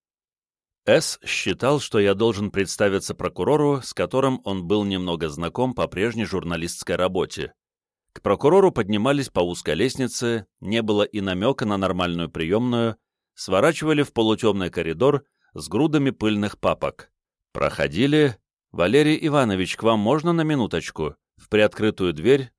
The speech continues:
долго шли вдоль обычного в советских начальственных кабинетах Т-образного сооружения,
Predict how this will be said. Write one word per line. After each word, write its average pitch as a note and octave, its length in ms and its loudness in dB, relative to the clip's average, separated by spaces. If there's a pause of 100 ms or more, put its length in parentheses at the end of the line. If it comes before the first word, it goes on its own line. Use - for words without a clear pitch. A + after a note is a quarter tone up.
(240)
долго F#2+ 480 2
шли B2 460 -2
вдоль F2 420 0
обычного F#2+ 640 -2
в F2+ 60 -8
советских F#2+ 580 0
начальственных F2+ 720 -2
кабинетах F2 580 -2
Т-образного E2 760 0
сооружения, G#2+ 880 -2